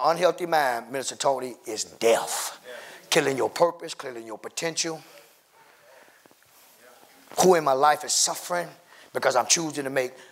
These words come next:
deathly decisions? What is dying that should be living? Am I thinking about stuff and bringing physical sickness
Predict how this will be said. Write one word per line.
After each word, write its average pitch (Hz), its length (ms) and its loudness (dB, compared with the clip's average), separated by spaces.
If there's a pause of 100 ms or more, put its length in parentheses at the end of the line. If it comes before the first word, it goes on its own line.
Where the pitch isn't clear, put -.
(160)
deathly 156 420 2
decisions? 170 840 -2 (1200)
What 190 500 2
is 127 140 -14
dying 175 560 -2
that 135 120 -10
should 160 260 -4
be 135 120 -12
living? 175 460 -6 (2250)
Am 170 140 2
I 143 100 0
thinking 208 400 -6
about 156 240 0
stuff 185 340 2 (180)
and 151 160 -4
bringing 160 300 2
physical 175 480 -4
sickness - 720 0